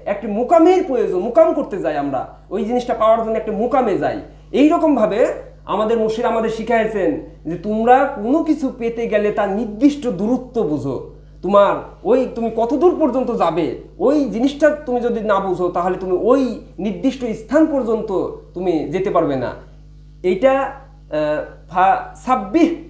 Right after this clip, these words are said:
সাব্বিহ বস-, বলতে এখান থেকে যদি আমরা তসবিহ নিই, তসবিহ তাহলে গণনা করা অর্থে যদি ধরি, তাহলে পাথরের দানা গণনা করা ধরলেও আমরা এটা ভুল করব না,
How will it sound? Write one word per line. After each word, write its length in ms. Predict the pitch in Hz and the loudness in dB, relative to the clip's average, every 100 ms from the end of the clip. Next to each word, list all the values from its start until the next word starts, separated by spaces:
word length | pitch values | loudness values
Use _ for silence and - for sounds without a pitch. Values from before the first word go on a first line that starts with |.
| - | -20
সাব্বিহ 520 | - 202 202 285 254 | -8 -6 -2 -2 0
বস-, 260 | 262 - 175 | -2 -4 -8
বলতে 440 | 185 190 185 175 | -6 -6 -6 -4
এখান 300 | 170 190 208 | -4 -2 -4
থেকে 160 | 214 220 | -4 -6
যদি 180 | 214 233 | -4 -2
আমরা 180 | 185 180 | -2 -2
তসবিহ 380 | 196 196 220 247 | -2 -2 0 0
নিই, 220 | 160 156 - - - | 2 0 -4 -18 -8
তসবিহ 600 | 214 233 220 220 285 285 - - - | 0 0 0 0 0 0 -10 -20 -6
তাহলে 240 | 185 202 170 | -2 0 0
গণনা 380 | 190 247 294 277 | 2 4 6 4
করা 360 | 247 233 220 220 - - | 4 4 2 0 -12 -4
অর্থে 280 | 185 165 226 | -4 -4 -6
যদি 200 | 233 208 | -6 -6
ধরি, 440 | 170 165 147 - - - | -4 -2 -4 -6 -16 -4
তাহলে 460 | 170 175 202 - - - - | 0 0 2 0 -2 -12 -8
পাথরের 420 | 151 180 247 269 202 | -4 -2 0 0 2
দানা 240 | 220 220 | 2 2
গণনা 340 | 214 214 214 | 0 0 0
করা 300 | 202 202 196 170 | 0 2 0 -2
ধরলেও 380 | 185 190 208 269 - | -6 -4 0 0 0
আমরা 180 | 190 185 | -2 -2
এটা 120 | 175 | -2
ভুল 200 | 175 196 | -4 -2
করব 240 | 165 113 | -4 -4
না, 120 | 104 | -10